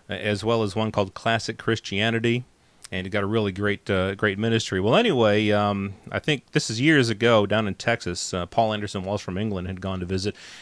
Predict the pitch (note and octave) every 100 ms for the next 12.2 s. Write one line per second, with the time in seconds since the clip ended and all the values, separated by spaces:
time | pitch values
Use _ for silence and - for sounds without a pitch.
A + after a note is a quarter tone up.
0 | - A2 A#2 A2+ A2+ A2 G#2+ G2+ A2 D#3+
1 | F#3+ F3 D3+ - G#2+ B2 - F3 F3 C#3
2 | D3+ - A#2+ A2+ C3+ - C3 G#2+ A2 G2
3 | - F#3 G#3+ - A2 G2+ E2+ E2+ F#2 -
4 | - G#2 G#2+ A#2+ - A2 G2 F#2+ B2+ A#2
5 | A2+ G#2 G2+ G2 F#2 F#2 E2 - G2 F#2+
6 | F2+ E2+ _ A2 A#2 A2 - A2 G#2+ F#2+
7 | F#2 - - - - - - - _ -
8 | G#2+ G#2+ A2+ G#2 G#2 A2 A2+ G#2+ G#2 G#2+
9 | G2+ F#2+ G2 F#2+ G#2+ - - - - -
10 | - - - - C3+ - - - C#3+ C#3
11 | C3+ E3+ E3 D#3+ B2+ C3 B2 - A#2+ C3
12 | B2+